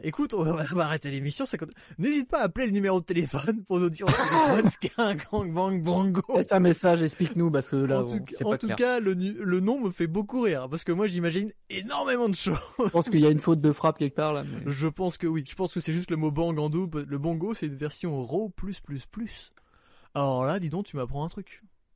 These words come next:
Speaker 1: Ça frappe fort. D'accord, c'est une connerie. Euh, dis-le, dis-le que c'est une connerie. Parce que moi, je vais chercher après, je vais, je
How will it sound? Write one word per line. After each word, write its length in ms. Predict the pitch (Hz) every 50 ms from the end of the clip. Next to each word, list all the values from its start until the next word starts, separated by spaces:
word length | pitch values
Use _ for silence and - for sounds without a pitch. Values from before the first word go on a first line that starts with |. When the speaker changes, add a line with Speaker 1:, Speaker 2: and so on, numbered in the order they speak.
| _ _ _ _ _ _ _ _ - - _ _ _ _ _ _ _ _ _
Speaker 1:
Ça 160 | - - 151
frappe 260 | 147 - 156 143 -
fort. 300 | _ - 139 131 123 120
D'accord, 340 | 131 143 143 - 151 139 127
c'est 80 | - 147
une 60 | 143
connerie. 340 | - 151 143 143 139 127 - - _ _ _ _ -
Euh, 200 | 131 131 127 127 - _ _ -
dis-le, 300 | 143 180 185 185 170 147
dis-le 340 | 156 135 147 156 170 175 165
que 40 |
c'est 100 | - 160
une 60 | 151 139
connerie. 160 | - 147 127
Parce 120 | 151 -
que 80 | - 170
moi, 160 | 160 170 175
je 80 | 170 135
vais 80 | 135
chercher 320 | - - 170 - - 277 214
après, 260 | 175 - 165 165 156
je 60 | 139
vais, 160 | 113 127 - -
je 160 | 147 127 151